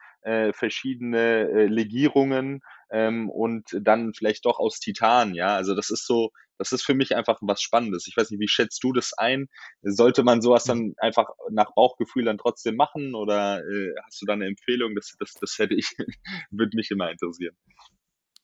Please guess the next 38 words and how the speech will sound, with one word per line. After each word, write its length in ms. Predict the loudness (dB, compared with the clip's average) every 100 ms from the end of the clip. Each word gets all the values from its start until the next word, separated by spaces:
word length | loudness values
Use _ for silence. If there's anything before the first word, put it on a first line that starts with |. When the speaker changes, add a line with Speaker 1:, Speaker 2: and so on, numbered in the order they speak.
| _ -4
Speaker 2:
Also 200 | -2 -2
ich 180 | -4
bin, 280 | 4 4 4
ich 120 | -4
bin 120 | -2 2
ganz 180 | 2
großer 260 | 0 -2 -2 -4
Hublot-Fan, 420 | -4 -6 -6 -8
muss 200 | -8 -10
ich 60 |
dazu 220 | -12 -12 -10
sagen. 320 | -6 -6 -6
Und 140 | -8
vielleicht, 240 | -4 -6 -4
um 80 |
dir 140 | -4 0
da 100 | 0
so 80 | -2
ein 40 |
bisschen 200 | -4 -4
die, 80 | -4
auch 80 | -4
die 140 | -6
Angst 260 | -6 -6 -4
zu 80 |
nehmen, 240 | 0 0 0
was 160 | -2
du 60 | -4
gesagt 320 | -4 -6 -6
hast 200 | -10 -10
bezüglich, 640 | -14 -10 -8 -4 -6 -6 -10
äh, 240 | -8 -6
Preis, 560 | -8 -6 -4 -2 -2 -4
äh, 160 | -10 -8
oder, 340 | -6 -6 -8
oder 200 | -8 -6
Werterhalt 580 | -4 -2 -2 0 -2 -2
letztlich. 460 | -6 -6 -6 -6